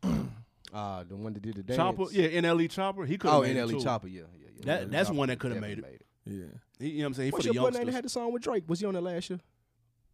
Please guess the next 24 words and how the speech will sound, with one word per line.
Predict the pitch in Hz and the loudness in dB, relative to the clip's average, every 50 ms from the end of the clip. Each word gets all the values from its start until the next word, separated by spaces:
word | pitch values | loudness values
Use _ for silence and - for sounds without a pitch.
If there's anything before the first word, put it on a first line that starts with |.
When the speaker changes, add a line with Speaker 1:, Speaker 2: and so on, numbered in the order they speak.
| _ - 120 | _ -10 -6
Speaker 2:
Who, | 120 147 143 127 120 | -2 0 2 2 0
uh, | 82 117 117 110 110 107 104 101 85 95 | 0 0 -2 -2 -2 -2 -2 -4 -6 -6
J | 113 113 131 135 | -6 -2 -2 0
B, | 131 | 2
Speaker 1:
J | 135 151 156 | 2 2 0
B, | |
Speaker 2:
Black | 135 127 139 139 135 | 2 0 0 0 2
Boy | 143 135 | 0 -2
J | 127 143 143 | 0 0 -2
B? | 117 - | 0 -2
Speaker 1:
yeah, | 147 | -2
Speaker 2:
He | 143 156 | 0 0
was | 151 | 2
Speaker 1:
just, | 131 131 120 | 2 0 -2
Speaker 2:
on | 107 107 | -2 -4
there | 107 104 | -4 -4
Speaker 1:
he | 104 | -4
was | 98 95 | -4 -4
Speaker 2:
last | 98 | -4
Speaker 1:
on | |
Speaker 2:
year. | |
Speaker 1:
there | 95 90 | -6 -6
last | 85 - - | -8 -12 -18
year. | 78 | -20